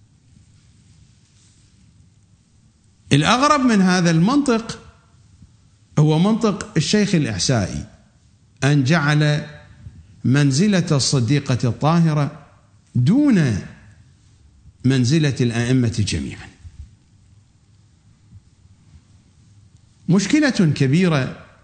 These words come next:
في أذهان علمائنا ومراجعنا. هذا المنطق الذي يتحدث به الميرزا القمي هو منطق غالبية علمائنا ومراجعنا.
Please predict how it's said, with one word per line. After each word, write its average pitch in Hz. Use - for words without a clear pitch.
في 135
أذهان 151
علمائنا 135
ومراجعنا. 113
هذا 214
المنطق 196
الذي 147
يتحدث 135
به 117
الميرزا 131
القمي 147
هو 135
منطق 143
غالبية 143
علمائنا 127
ومراجعنا. 107